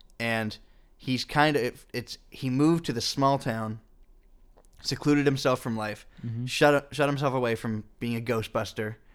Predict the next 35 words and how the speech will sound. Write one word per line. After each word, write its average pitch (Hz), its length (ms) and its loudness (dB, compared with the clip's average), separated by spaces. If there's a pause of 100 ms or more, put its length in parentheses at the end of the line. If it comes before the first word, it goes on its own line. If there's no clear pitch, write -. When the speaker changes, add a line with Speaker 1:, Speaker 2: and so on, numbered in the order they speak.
(520)
Speaker 1:
and, 113 340 -2
uh, 107 240 -2
lives, 117 440 -2
lived 120 220 -2
alone 110 240 0
on 107 80 -4
this 107 140 -8
farm, 104 240 -8
and 110 120 -6
then 110 120 -6
he 107 100 -6
dies. 98 420 -12 (200)
Speaker 2:
Yeah. 101 220 -10 (260)
Speaker 1:
And 113 140 -6
so 110 400 2 (600)
it 123 120 0
is 107 140 -6
his 107 140 -8
grandchildren 117 640 0
and 110 260 -6
his, 107 220 -12 (240)
his 110 220 -8
daughter, 98 460 -6 (520)
and 113 140 -4
they 110 80 -2
move 117 300 0
in 117 180 -2
there 110 380 -4 (300)
because 104 260 -10
they 107 160 -4
are, 104 180 -6
they're 110 160 -10
struggling 123 460 0
with 117 140 -6
money, 113 360 -2